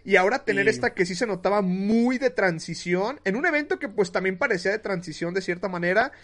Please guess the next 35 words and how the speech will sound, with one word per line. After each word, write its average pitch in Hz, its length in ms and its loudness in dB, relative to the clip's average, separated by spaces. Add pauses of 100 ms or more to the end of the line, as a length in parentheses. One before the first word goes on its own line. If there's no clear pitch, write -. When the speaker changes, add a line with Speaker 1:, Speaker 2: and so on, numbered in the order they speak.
(320)
Speaker 1:
eh, 156 880 0
porque, 180 220 2
pues, 170 200 -2
no 170 100 -2
es 175 140 -4
como 202 260 -4
que 180 100 2
de 165 80 0
los 151 280 -6 (360)
comunes. 175 420 0
Speaker 2:
Bad 143 360 6
Blood. 127 680 -2
<laughs> - 40 -20 (760)
Speaker 1:
Eh, - 140 -12 (120)
pero, 175 580 4
pues 170 180 0
sí, 185 160 8
tenemos 180 360 0
esta, 190 640 4
esta 196 260 4
defensa 180 480 2
exitosa 190 720 0
<coughs> - 20 -2
por 156 160 -4
parte 170 320 0
de, 135 280 -2
de, 143 280 -2
de 147 160 -6
Chris 160 240 -4
Benoit, 160 440 -4
en 147 100 -8
donde, 135 220 -8
pues, 139 200 -10
le 139 80 -4
gana 156 380 -2